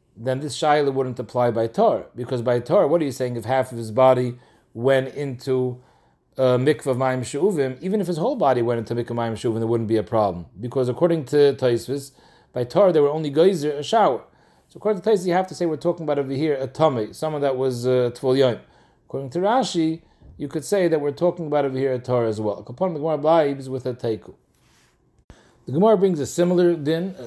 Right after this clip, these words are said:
with a similar shaila. Amar Apapa, Harei Amru, Bal Keri Chayla,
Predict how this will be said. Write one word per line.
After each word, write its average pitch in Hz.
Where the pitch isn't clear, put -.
with 117
a 127
similar 165
shaila. 117
Amar 196
Apapa, 127
Harei 143
Amru, 180
Bal 135
Keri 208
Chayla, 165